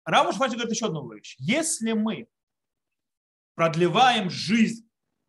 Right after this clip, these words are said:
умирающему больному, э, который мучается, и он будет мучиться от этого, но это мы делаем ради того, чтобы достать, найти, привести,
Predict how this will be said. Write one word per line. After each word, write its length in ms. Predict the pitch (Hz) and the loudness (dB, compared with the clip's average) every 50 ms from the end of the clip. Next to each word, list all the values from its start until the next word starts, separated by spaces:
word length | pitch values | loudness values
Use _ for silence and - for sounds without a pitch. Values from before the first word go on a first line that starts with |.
| _ _ _ - | _ _ _ -12
умирающему 560 | - 165 165 160 165 185 190 190 - 180 156 | -8 -6 -4 -2 0 -2 -2 -2 -4 -6 -6
больному, 420 | 135 143 139 127 110 95 90 - _ _ _ _ _ _ _ _ _ _ _ _ _ _ _ _ _ _ _ _ _ _ _ _ - | -6 -8 -8 -8 -10 -10 -12 -16 _ _ _ _ _ _ _ _ _ _ _ _ _ _ _ _ _ _ _ _ _ _ _ _ -10
э, 560 | 147 143 139 139 139 139 143 143 143 143 139 135 | -8 -6 -6 -6 -6 -4 -4 -2 -2 -4 -4 -4
который 260 | - 160 165 226 240 | -4 2 4 6 6
мучается, 720 | 240 233 226 202 - - 143 131 127 - - 131 147 165 - _ | 6 6 4 4 2 0 -6 -8 -10 -12 -14 -14 -16 -16 -12 _
и 60 | - 170 | 2 4
он 160 | 185 196 180 | 4 4 6
будет 160 | 202 220 196 | 4 4 4
мучиться 460 | 196 208 196 - 156 147 - - 131 | 2 0 0 -2 -4 -10 -10 -10 -12
от 120 | 123 - - | -12 -12 -12
этого, 380 | 127 123 - - 123 123 135 147 | -16 -16 -16 -16 -16 -14 -8 -4
но 140 | 170 202 | -2 0
это 160 | 240 233 269 240 | 0 0 0 -2
мы 80 | 233 | -2
делаем 320 | 220 233 247 233 214 196 190 | -2 -2 -2 -2 -2 -2 -2
ради 240 | 226 240 220 220 | -4 -4 -4 -4
того, 360 | 208 - 190 190 202 247 247 240 | -4 -4 -6 -6 -4 -4 -4 -4
чтобы 440 | - - - 185 170 165 202 220 | -4 -6 -6 -6 -6 -4 -4 -4
достать, 720 | 196 156 139 170 - - - - - - 233 214 175 - - | -4 -4 -6 -8 -8 -8 -12 -8 -2 0 2 2 2 0 -4
найти, 540 | 160 160 165 160 156 156 - - 220 220 185 | -8 -6 -6 -6 -6 -8 -10 -4 -2 -2 -2
привести, 1000 | 160 165 160 160 156 156 156 156 - - - - 240 226 208 175 131 - - | -2 -6 -8 -8 -8 -8 -8 -10 -10 -12 -12 -8 -4 -2 -2 -2 -4 -6 -10